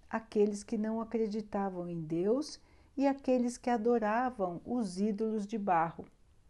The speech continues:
Se estes aceitassem a palavra,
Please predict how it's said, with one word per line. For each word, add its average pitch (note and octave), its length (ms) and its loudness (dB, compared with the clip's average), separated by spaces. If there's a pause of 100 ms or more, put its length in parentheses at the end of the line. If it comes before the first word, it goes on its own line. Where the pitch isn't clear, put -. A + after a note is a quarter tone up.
(360)
Se - 220 -4
estes A3 680 4
aceitassem F3+ 840 -2
a D#3+ 60 -2
palavra, D#3+ 800 -2